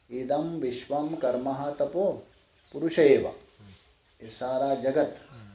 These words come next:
Speaker 1: जितने बताए हुआ कर्म
Speaker 2: ये पुरुष ही है।
Speaker 1: और तप है,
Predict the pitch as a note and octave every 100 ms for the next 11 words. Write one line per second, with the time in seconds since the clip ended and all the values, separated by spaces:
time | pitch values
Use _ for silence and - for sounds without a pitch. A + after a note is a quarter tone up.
0 | - - - - A2+ B2 C#3 C#3 B2+ B2
1 | C3 B2+ B2+ C3 C3 C#3+ B2 G2+ - -
2 | - A2 C#3 C3+ - A#2+ B2+ C3+ A2+ B2
3 | A#2 - D3+ C3 G#2+ G#2+